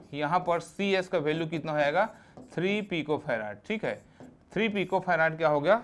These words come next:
इसका श्रेणी समूहन में फर-, वैल्यू हो गया। अब देखो थ्री picofarad तो इसका आ गया, रिजल्टेंट आ गया।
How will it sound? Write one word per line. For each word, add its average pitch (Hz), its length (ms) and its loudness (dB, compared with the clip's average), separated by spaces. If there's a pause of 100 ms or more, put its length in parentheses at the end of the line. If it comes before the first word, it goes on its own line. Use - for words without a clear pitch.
(320)
इसका 151 240 2
श्रेणी 151 320 0
समूहन 135 400 -2
में 247 240 -4 (120)
फर-, 135 260 0 (320)
वैल्यू 156 240 4
हो 160 100 6
गया। 143 180 4 (440)
अब 190 160 6
देखो 202 240 4
थ्री 220 240 0
picofarad 196 680 4
तो 196 100 4
इसका 185 260 6
आ 180 60 10
गया, 190 260 6 (1400)
रिजल्टेंट 190 580 6
आ 190 100 10
गया। 175 280 8